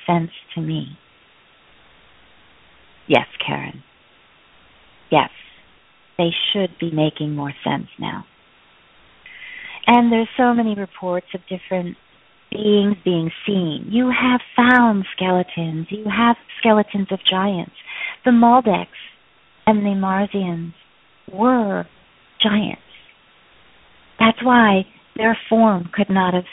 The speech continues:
survived on Earth. Their breathing structure, their hearts, their organs, everything needed to be toned down to be on Earth.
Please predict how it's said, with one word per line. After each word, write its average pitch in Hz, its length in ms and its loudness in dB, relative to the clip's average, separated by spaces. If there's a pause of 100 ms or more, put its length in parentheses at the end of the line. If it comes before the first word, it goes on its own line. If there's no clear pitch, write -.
survived 180 640 0
on 170 220 -2
Earth. 208 260 -2 (1500)
Their 208 240 4
breathing 208 520 -2 (100)
structure, - 580 -6
their 180 160 -8
hearts, 202 360 -6 (100)
their 185 160 -6
organs, 185 540 -8
everything 196 680 -2 (420)
needed 208 400 0
to 202 60 -12
be 196 160 -18 (160)
toned 190 240 -4
down 165 600 -4
to 185 60 -10 (100)
be - 380 -10
on 165 200 -8 (100)
Earth. 170 220 -12